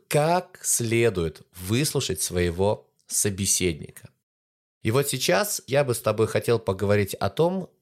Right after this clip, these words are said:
как научиться внимательно слушать своего собеседника.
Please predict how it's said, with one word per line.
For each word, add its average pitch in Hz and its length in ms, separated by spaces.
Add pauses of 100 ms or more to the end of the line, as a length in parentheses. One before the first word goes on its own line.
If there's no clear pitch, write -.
как 165 480
научиться 107 1300
внимательно 107 1080 (160)
слушать 123 760
своего 82 420
собеседника. 90 840